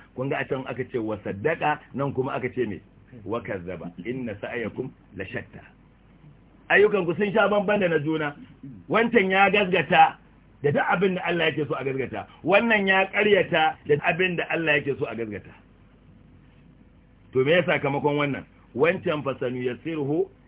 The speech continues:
lil yusra." Wannan kuma, "Fa sanuyassiruhu lil usra."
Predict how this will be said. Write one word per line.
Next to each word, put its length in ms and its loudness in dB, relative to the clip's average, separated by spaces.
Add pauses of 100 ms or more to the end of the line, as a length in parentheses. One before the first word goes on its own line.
(120)
lil 120 -8 (140)
yusra." 260 -10 (300)
Wannan 400 2
kuma, 340 2 (160)
"Fa 140 -2
sanuyassiruhu 960 -4
lil 140 -4 (100)
usra." 360 -4